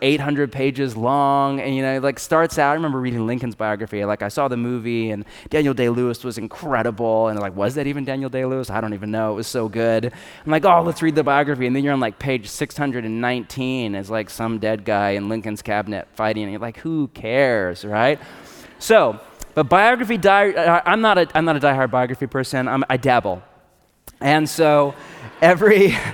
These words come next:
<laughs> every summer, I make myself read at least one. Actually, this summer I read three. I read, um, Luther by Metaxas, which was incredible. I read Dallas Willard, um, and then I read A W Tozer's biography.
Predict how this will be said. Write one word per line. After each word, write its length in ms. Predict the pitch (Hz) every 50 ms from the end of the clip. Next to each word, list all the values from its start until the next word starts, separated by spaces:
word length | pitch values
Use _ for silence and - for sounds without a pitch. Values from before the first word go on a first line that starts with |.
| - - -
<laughs> 320 | - - - - - - -
every 260 | 165 180 180 214 202
summer, 800 | 170 - - 208 196 202 196 185 165 156 151 143 143 151 170 156 - - - - -
I 120 | - 156 156
make 200 | 165 170 180 165
myself 380 | 180 160 151 160 160 151 113
read 140 | 147 160 156
at 80 | 156 147
least 200 | 147 143 - -
one. 360 | 127 143 151 143 120 107 110
Actually, 240 | 120 135 - 175 160
this 160 | 165 180 -
summer 180 | - 170 160
I 60 | 147 139
read 200 | 139 139 123 -
three. 280 | - 131 131 117 107
I 40 | 101
read, 340 | 107 120 123 120 113 110 -
um, 300 | 113 113 110 107 107 110
Luther 380 | 123 135 160 170 165 - 160
by 140 | 139 139 127
Metaxas, 580 | 123 120 113 - 147 135 127 - - 127 - -
which 160 | 123 107 -
was 220 | 120 117 107 101
incredible. 680 | - 98 95 - - 135 127 127 110 127 120 117 113 113 - - - - - -
I 20 |
read 160 | 110 117 110
Dallas 320 | 131 117 107 107 104 - 117
Willard, 480 | 120 131 131 131 127 127 123 120 117
um, 340 | 113 - 95 113 107 107 107 -
and 160 | - 104 107
then 80 | 110 107
I 120 | 104 101
read 200 | 101 101 107 104
A 100 | - 101 104
W 200 | 110 95 107 104
Tozer's 340 | - 123 117 101 107 107 95
biography. 540 | - 92 73 92 98 98 101 - 85 71